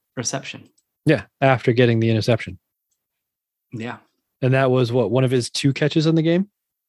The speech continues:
Speaker 2: Is that
Speaker 1: No,
Speaker 2: right?
Speaker 1: it wasn't a, it wasn't right after the interception.
Speaker 2: Well, yeah,
Speaker 1: Interception's
Speaker 2: yeah.
Speaker 1: early fourth quarter. This is the last drive. Two minutes left. They have no more timeouts. Tom
Speaker 2: So where
Speaker 1: Brady
Speaker 2: do you go?
Speaker 1: on second and ten goes to Troy Brown for twenty yards.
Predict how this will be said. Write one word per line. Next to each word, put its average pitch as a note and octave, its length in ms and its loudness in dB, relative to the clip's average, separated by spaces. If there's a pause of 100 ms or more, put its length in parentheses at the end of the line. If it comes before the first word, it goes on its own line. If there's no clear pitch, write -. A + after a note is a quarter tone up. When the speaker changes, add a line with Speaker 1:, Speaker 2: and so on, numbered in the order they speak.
(300)
Speaker 2:
Is - 60 -20
that C3+ 140 2
Speaker 1:
No, C3+ 60 0
Speaker 2:
right? D3 100 2
Speaker 1:
it D#3 40 -4
wasn't F#3 300 -4
a, F#3 140 -4
it C#3+ 60 -8
wasn't D3+ 300 -8
right A#2 220 -8
after A#2 240 -14
the - 20 -
interception. - 480 -16 (460)
Speaker 2:
Well, E3 100 6
yeah, E3 140 8
Speaker 1:
Interception's C#3+ 220 2
Speaker 2:
yeah. C3+ 120 -4
Speaker 1:
early C#3 180 2
fourth C3+ 280 -6
quarter. C3 440 -4 (960)
This C3+ 100 -6
is - 20 -4
the B2+ 80 0
last A#2 280 0
drive. A#2 580 -2 (680)
Two C3+ 140 0
minutes B2 420 0
left. A2+ 460 -8 (280)
They B2 40 -2
have A2 120 -8
no A#2+ 80 0
more A#2 100 -2
timeouts. A2 600 -6 (1120)
Tom A#2+ 200 -4
Speaker 2:
So G#2+ 80 0
where G#2+ 60 2
Speaker 1:
Brady G#2 100 2
Speaker 2:
do G#2 60 2
you G2+ 40 -2
go? C3+ 140 4
Speaker 1:
on G2+ 200 -8 (180)
second A2+ 260 -14
and G2+ 100 -12
ten G#2 220 -10
goes G2 180 -10
to - 80 -8
Troy G#2+ 160 -8
Brown G2 240 -6
for F#2 240 -12 (180)
twenty G2 260 -12
yards. - 340 -12